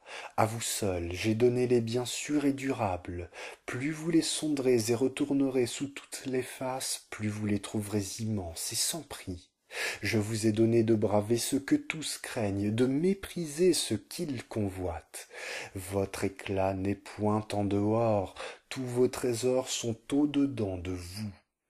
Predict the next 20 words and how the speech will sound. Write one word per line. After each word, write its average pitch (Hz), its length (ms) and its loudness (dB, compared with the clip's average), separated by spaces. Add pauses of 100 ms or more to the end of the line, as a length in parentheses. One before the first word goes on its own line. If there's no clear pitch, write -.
(400)
Ainsi 104 420 -2
le 123 140 4
ciel 95 580 0
n'a 127 100 2
que 180 200 -2
faire 95 380 0
de 104 120 -2
ce - 160 -2
qui 117 240 -6
n'est 117 160 0
pas 113 220 0
lui, 101 400 -2 (280)
il 147 160 -4
est 143 220 -4
à 113 60 2
soi-même 107 720 0
un 135 120 0
assez 147 340 -2
beau 135 200 2
spectacle. - 1000 -6